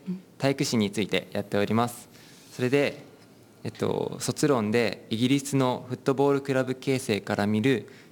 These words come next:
Speaker 2: 地域密着型スポーツクラブの再興ということで、
Speaker 1: はい。
Speaker 2: えー、ローカルとグローバルについてやっております。
Speaker 1: ええ。はい。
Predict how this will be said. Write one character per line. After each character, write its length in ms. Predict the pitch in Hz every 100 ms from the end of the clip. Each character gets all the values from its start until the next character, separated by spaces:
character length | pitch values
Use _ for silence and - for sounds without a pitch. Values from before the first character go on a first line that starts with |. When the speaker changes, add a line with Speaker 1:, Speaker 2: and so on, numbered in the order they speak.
| -
Speaker 2:
地 140 | - 131
域 160 | -
密 180 | 107 101
着 200 | - 107
型 200 | 104 101
ス 100 | -
ポ 140 | - 107
ー 40 |
ツ 120 | -
ク 100 | -
ラ 80 | 110
ブ 80 | 95
の 80 | 92
再 200 | 104 92
興 280 | - 98 -
と 100 | 113
い 60 | -
う 40 |
こ 100 | 131
と 140 | 127
で、 100 | 123
Speaker 1:
は 60 | 127
い。 100 | 92 - - - - 104
Speaker 2:
え 280 | 98 95 95
ー、 40 | -
ロ 160 | 160 156
ー 40 |
カ 120 | 131
ル 180 | 98 87
と 140 | - 160
グ 140 | 110
ロ 60 | 120
ー 40 |
バ 100 | 107
ル 60 | 95
に 100 | 90
つ 120 | 92
い 60 |
て 180 | 90 95 -
や 80 | 85
っ 20 |
て 140 | -
お 40 | 98
り 60 |
ま 160 | 101 110
す。 120 | 107
Speaker 1:
え 40 | -
え。 120 |
は 20 |
い。 40 | -